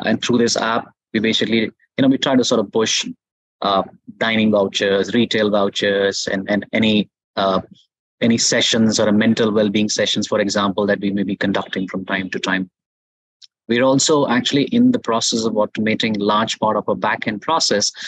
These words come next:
so that my H R ops rather get more free time to, you know, build rapport with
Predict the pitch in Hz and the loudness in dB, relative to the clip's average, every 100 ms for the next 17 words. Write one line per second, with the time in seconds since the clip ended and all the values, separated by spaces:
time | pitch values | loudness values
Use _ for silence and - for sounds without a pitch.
0 | - - - - 123 117 117 117 - _ | -14 -16 -10 -2 0 2 2 0 -6 _
1 | _ - 110 107 110 - - 117 - 131 | _ -4 -2 0 -2 -4 -4 -4 0 0
2 | 110 117 120 - - - - 104 101 107 | 0 0 -2 -2 -6 -6 -2 0 2 0
3 | 110 110 113 117 - 113 104 110 107 107 | 0 0 0 0 -2 -2 -2 -2 -2 -2
4 | 104 110 104 110 104 107 113 98 104 123 | -2 -2 0 0 0 2 0 0 0 2
5 | 104 - 110 | 2 0 -4